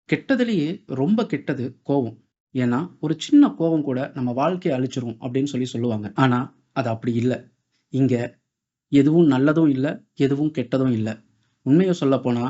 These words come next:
இங்க கெட்டதுன்னு சொல்ற கோவம் தான் உங்க வாழ்க்கையில நீங்க முன்னேற எடுத்து வைக்க போற முதல் படி. அது எப்படின்னு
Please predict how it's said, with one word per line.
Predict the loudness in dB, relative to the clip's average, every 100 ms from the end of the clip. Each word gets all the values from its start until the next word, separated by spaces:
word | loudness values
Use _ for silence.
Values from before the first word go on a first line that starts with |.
| -8 _
இங்க | 4 6 2 -2 _
கெட்டதுன்னு | -6 0 2 2 0
சொல்ற | -4 -4 -4
கோவம் | -2 0 -2
தான் | -4 -8
உங்க | -6 -4
வாழ்க்கையில | 0 0 0 -2 -4 -4
நீங்க | -4 -2 0
முன்னேற | 2 2 2 0
எடுத்து | -2 -4 -6
வைக்க | -6 -6
போற | -6 -8 -10 -4
முதல் | -2 -2 -2
படி. | -4 -6 -10 _ _ _
அது | -4 0
எப்படின்னு | 0 2 2 2